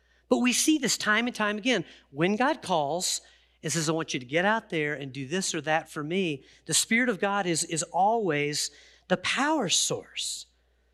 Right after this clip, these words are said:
We've got to understand that. Now, having said that, okay, this is the part of the tape we might have to erase later on 'cause it's maybe not as pastoral as it should be. But having said that, I fully acknowledge that there are Christians out there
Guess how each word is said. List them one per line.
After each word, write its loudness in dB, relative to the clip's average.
We've -2
got 8
to 2
understand 0
that. 0
Now, 4
having 2
said 2
that, -4
okay, -2
this 2
is 0
the -4
part 2
of -6
the -8
tape 0
we -8
might -2
have -6
to -2
erase -2
later -2
on -4
'cause -10
it's -8
maybe 2
not 4
as -4
pastoral -2
as -8
it -10
should -4
be. -6
But 2
having 4
said 0
that, -2
I 6
fully -4
acknowledge 0
that 0
there 2
are 0
Christians -4
out 2
there -4